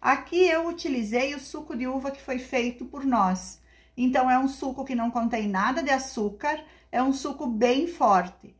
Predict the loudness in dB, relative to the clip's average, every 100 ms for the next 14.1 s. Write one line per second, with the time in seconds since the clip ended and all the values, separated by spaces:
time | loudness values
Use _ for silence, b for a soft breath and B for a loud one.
0 | b b -8 -4 0 0 4 4 2 -4
1 | -2 2 4 4 4 2 2 -6 -6 -6
2 | -4 -4 -4 -4 -4 -6 -10 -10 b b
3 | 2 4 4 0 -4 -4 -2 -2 0 0
4 | 2 2 0 0 0 2 4 4 2 -2
5 | 0 -2 -4 -2 0 0 -2 0 2 2
6 | -2 -6 -4 -2 -4 B B B -8 -2
7 | 0 0 2 2 0 -4 -6 -6 -6 -6
8 | -4 0 0 0 -2 0 2 2 2 4
9 | 4 0 -4 -2 -2 0 0 0 0 0
10 | 0 2 0 0 0 0 0 4 4 4
11 | 0 -8 B B B -10 -2 0 0 0
12 | 0 -2 -4 0 2 4 2 0 -4 -4
13 | 0 4 4 4 2 0 -2 -2 -2 -4
14 | -6